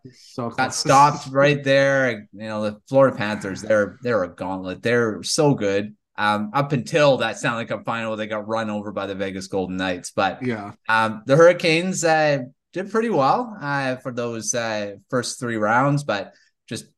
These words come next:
Speaker 2: barely almost got to the final. They're returning a lot of players, and they also added a ton of players. Um, you know, they added a few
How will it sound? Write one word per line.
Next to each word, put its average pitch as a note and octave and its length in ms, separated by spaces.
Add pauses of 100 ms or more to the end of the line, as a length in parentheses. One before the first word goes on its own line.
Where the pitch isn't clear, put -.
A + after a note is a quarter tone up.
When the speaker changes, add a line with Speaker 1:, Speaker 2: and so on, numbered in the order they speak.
(280)
Speaker 2:
barely A#2 640 (640)
almost C#3+ 400
got F2 220
to F#2 100
the - 40
final. A#2+ 520 (480)
They're C#3+ 220
returning D3+ 560
a A2+ 80
lot A2 340
of F3+ 100
players, G3+ 460
and C#3 120
they B2 60
also D3+ 400
added B2+ 440
a G#2 40
ton G#2 260
of F#2 120
players. F#2+ 560 (460)
Um, G2 720
you B2 80
know, B2+ 120
they C3 60
added F#3+ 240
a C#3+ 60
few D3+ 360